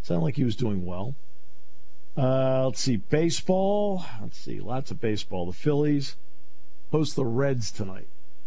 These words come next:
Yeah, the Phillies are now fifteen games over five hundred. Uh, or,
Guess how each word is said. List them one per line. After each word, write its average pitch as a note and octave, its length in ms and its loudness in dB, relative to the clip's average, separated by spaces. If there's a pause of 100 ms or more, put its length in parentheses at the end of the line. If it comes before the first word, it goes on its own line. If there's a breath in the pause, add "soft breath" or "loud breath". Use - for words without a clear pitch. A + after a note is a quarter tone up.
(1000)
Yeah, G#2+ 180 0
the G2 80 -2
Phillies B2+ 360 0
are A#2 40 0
now G#2 160 0
fifteen B2 500 0
games A2+ 280 0
over G2+ 220 0
five A#2 400 0
hundred. F#2 360 0 (1600)
Uh, - 320 -2 (2000)
or, B2 80 0